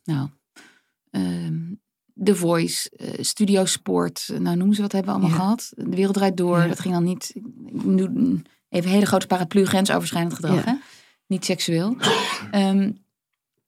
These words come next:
Speaker 1: dat zijn organisaties die zo in de samenleving verankerd zijn, waar we allemaal mee te maken hebben, waar we belastinggeld voor betalen.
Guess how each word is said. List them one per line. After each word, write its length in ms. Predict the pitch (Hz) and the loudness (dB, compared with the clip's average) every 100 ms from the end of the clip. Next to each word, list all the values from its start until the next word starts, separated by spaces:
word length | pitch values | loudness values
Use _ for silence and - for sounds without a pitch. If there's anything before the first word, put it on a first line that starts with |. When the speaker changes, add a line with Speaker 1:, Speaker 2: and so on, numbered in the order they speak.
| _ _ - - | _ _ -20 -10
Speaker 1:
dat 280 | - 202 233 | 2 4 6
zijn 180 | 240 226 | 6 4
organisaties 880 | 208 208 190 190 233 240 175 202 - | 4 4 6 6 4 2 0 -2 -4
die 260 | 175 190 | 0 0
zo 240 | 165 208 226 | 6 6 6
in 100 | 202 | 4
de 60 | |
samenleving 720 | 196 208 220 208 180 185 170 165 | 4 4 6 6 4 2 0 -2
verankerd 580 | - - - 214 220 185 | -4 0 4 4 4 0
zijn, 160 | 156 | 2
waar 120 | 165 185 | 2 0
we 100 | - | -2
allemaal 380 | 262 262 240 214 | 0 6 8 8
mee 140 | 196 | 6
te 120 | 202 196 | 2 2
maken 300 | 220 214 175 | 0 0 -4
hebben, 320 | 160 233 277 - | -2 -4 -4 -4
waar 140 | - 185 | 0 2
we 120 | 180 | 2
belastinggeld 680 | 185 208 214 208 165 170 - | 2 2 2 2 2 -2 -4
voor 120 | 170 | -6
betalen. 420 | 165 170 170 | -4 -4 -2